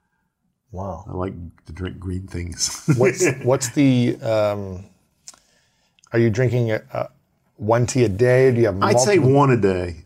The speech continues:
Speaker 1: for you?
Speaker 2: Yeah,
Speaker 1: Yeah.
Speaker 2: usually one a day or e-, early in the day. I mean, occasionally I'll have another one, but I usually don't need more than one.
Speaker 1: What's your nighttime ritual?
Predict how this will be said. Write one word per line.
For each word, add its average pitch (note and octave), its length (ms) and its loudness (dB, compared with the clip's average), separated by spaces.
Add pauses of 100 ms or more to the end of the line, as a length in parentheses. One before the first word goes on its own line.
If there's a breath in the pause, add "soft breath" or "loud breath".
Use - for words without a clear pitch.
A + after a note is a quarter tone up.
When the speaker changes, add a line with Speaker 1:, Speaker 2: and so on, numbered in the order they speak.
Speaker 1:
for - 160 -4
you? A2 280 2
Speaker 2:
Yeah, B2+ 200 4
Speaker 1:
Yeah. A2+ 60 2
Speaker 2:
usually C3+ 400 4
one A2+ 240 2
a A2 40 2
day G2+ 300 2
or G#2+ 300 -6
e-, - 100 -20
early A2 340 2
in F#2 140 -6
the F#2 60 -8
day. F2+ 400 -10 (380)
I G#2+ 60 -12
mean, A#2+ 100 -4
occasionally A#2+ 540 0
I'll F#2 60 -6
have F#2+ 120 -8
another F#2 240 -6
one, F#2 140 -6
but G2 120 -4 (340)
I G#2 80 -14
usually G2+ 340 -12
don't F2 160 -10
need F2 300 -10
more F2+ 180 -12
than F2+ 160 -12
one. F#2 300 -14 (140)
Speaker 1:
What's D3 220 -4
your E3+ 120 0
nighttime G#2 580 -6
ritual? F2+ 480 -10